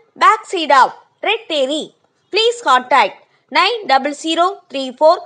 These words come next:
five double five five four. அந்திமலை இளங்கோவனை பத்தி தான் நம்ம பார்க்க போறோம். கால்நடை மருத்துவக் கல்லூரியில படித்து கொண்டிருந்த போது அந்திமலை என்ற கையெழுத்து பிரதியை தொடங்கினாரு இளங்கோவன்.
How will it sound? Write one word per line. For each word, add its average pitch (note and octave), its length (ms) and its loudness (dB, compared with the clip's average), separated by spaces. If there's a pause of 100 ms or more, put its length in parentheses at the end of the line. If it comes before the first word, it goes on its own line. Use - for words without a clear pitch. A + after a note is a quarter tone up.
(260)
five F#4 280 2 (200)
double B3+ 300 0
five F4 280 2 (200)
five E4+ 320 0
four. B3+ 240 2 (200)
அந்திமலை C#4+ 680 -2 (240)
இளங்கோவனை A3 580 -4
பத்தி F3 300 -12
தான் F#3 200 -6
நம்ம G3 260 -8
பார்க்க F3 420 -8
போறோம். F3 320 -6 (760)
கால்நடை B3+ 580 -2
மருத்துவக் G3 560 -10
கல்லூரியில F3 640 -8
படித்து G#3 360 -10
கொண்டிருந்த E3+ 520 -8
போது E3 480 -8
அந்திமலை A#3 600 -8
என்ற E3+ 340 -8
கையெழுத்து G#3 560 -10
பிரதியை F3 460 -8
தொடங்கினாரு F3 840 -8
இளங்கோவன். F#3 680 -8